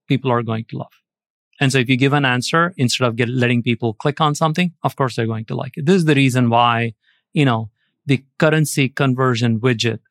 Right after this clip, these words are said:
on Google is wildly popular. It's not that you and I, like, can't click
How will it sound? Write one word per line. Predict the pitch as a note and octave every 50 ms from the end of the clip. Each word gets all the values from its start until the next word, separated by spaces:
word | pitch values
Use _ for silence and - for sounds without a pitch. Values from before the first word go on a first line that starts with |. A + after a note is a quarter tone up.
| -
on | - B2 A#2 A2+ A2 A2
Google | G#2+ - C#3 C3 A#2+ A#2 A2+ A2 G#2+ - -
is | C#3+ B2 A2 A2
wildly | A#2+ A#2 B2 B2 B2 B2 A#2 A2+ A2+ A2+ A2
popular. | - C3 B2 A#2 - C3 B2 B2 - - _ _ _ _ _ _ -
It's | D#3 C3+ -
not | - D#3 D#3+ D#3+
that | - C3+ B2
you | C3 C3+ C3
and | B2+ B2+
I, | B2 A#2+ A2+ A2 G#2+ G#2+ B2+ - _ -
like, | B2+ A#2 A2 A2+ - _ _ _ _ _ _ _ _ _ _ _ _ _ _ _ -
can't | - B2+ B2 B2 A#2 - - -
click | - C3+ B2 -